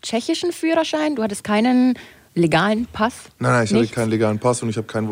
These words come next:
Speaker 2: also meine fünf Wörter Tschechisch hätten nicht gereicht, um jemanden
Speaker 1: Ja.
Speaker 2: zu überzeugen, dass ich Tscheche bin. Und das Ding war, an dem Abend, wir haben uns eigentlich nur getroffen, ich habe ein bisschen was ausgetauscht.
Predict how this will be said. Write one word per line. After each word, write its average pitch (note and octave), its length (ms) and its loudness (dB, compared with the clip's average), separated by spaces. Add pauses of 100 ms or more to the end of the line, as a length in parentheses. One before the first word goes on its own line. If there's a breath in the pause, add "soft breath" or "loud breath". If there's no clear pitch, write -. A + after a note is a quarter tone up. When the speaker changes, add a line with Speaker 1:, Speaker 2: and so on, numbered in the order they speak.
Speaker 2:
also F#2+ 280 -4 (120)
meine G#2+ 280 0
fünf A#2+ 300 -2
Wörter A2+ 220 2
Tschechisch A#2 320 -2
hätten G#2+ 140 -4
nicht G#2 180 -4
gereicht, G#2+ 320 0
um G#2 160 -4
jemanden G#2+ 280 2
Speaker 1:
Ja. F2+ 60 0
Speaker 2:
zu A2 60 0
überzeugen, G#2+ 260 2
dass G2 100 -4
ich F#2+ 80 -10
Tscheche G2+ 240 -8
bin. G2 140 -4 (720 loud breath)
Und C3+ 180 4
das B2+ 120 2
Ding F#3 160 2
war, F3+ 160 2 (180)
an D3+ 80 -4
dem D3 140 -2
Abend, D#3+ 340 0
wir C3 100 2
haben C#3 80 4
uns D3+ 120 0
eigentlich C3+ 220 0
nur D3 180 2
getroffen, D3+ 500 0
ich C3 140 -4
habe B2 120 -4
ein - 20 -6
bisschen B2+ 220 -6
was A2+ 140 -4
ausgetauscht. B2 600 -2